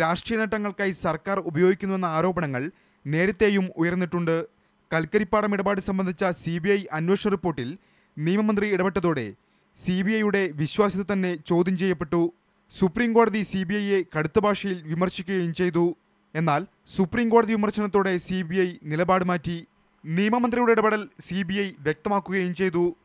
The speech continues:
റെയിൽവേ അഴിമതി കേസിലും കേന്ദ്ര സർക്കാരിനെ പ്രതിക്കൂട്ടിലാക്കിയ നിലപാടായിരുന്നു സി ബി ഐയുടേത്.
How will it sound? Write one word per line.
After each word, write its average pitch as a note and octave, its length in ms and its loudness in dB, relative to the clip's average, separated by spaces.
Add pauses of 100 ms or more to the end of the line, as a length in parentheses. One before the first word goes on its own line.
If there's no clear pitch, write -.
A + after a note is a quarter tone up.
(680)
റെയിൽവേ F#3+ 320 2
അഴിമതി G#3+ 360 0
കേസിലും D#3+ 340 -4 (400)
കേന്ദ്ര G3+ 260 0
സർക്കാരിനെ G#3+ 460 -2
പ്രതിക്കൂട്ടിലാക്കിയ G3 680 -4
നിലപാടായിരുന്നു F#3 600 0
സി F3+ 240 -6
ബി F3 100 -4
ഐയുടേത്. F3 460 0